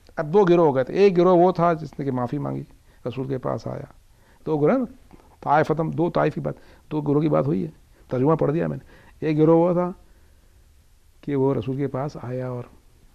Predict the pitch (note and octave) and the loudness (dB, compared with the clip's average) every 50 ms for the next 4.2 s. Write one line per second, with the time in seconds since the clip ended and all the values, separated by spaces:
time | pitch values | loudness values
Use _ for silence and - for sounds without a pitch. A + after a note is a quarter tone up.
0 | _ C3 A#2 F#2+ - C#3 C3+ A#2+ A2 G#2 G#2+ G#2 - - - _ _ _ _ _ | _ -16 -14 -12 -12 -10 -10 -10 -12 -14 -16 -18 -20 -20 -20 _ _ _ _ _
1 | _ _ _ _ - F#3+ A#3 G3 B3 A#3+ A3 G3+ G3 G#3 A#3 C4+ C4+ - - - | _ _ _ _ -4 -4 2 4 4 6 6 6 6 6 4 4 2 -4 -12 -20
2 | - - - _ _ _ _ _ _ _ _ _ _ _ _ _ _ _ _ _ | -20 -20 -20 _ _ _ _ _ _ _ _ _ _ _ _ _ _ _ _ _
3 | _ _ _ _ _ _ _ _ _ _ _ _ _ _ _ C#3+ D3+ D3+ D3 D3 | _ _ _ _ _ _ _ _ _ _ _ _ _ _ _ -4 -4 -2 -2 -2
4 | B2+ B2 G#2+ G2+ | -4 -6 -8 -12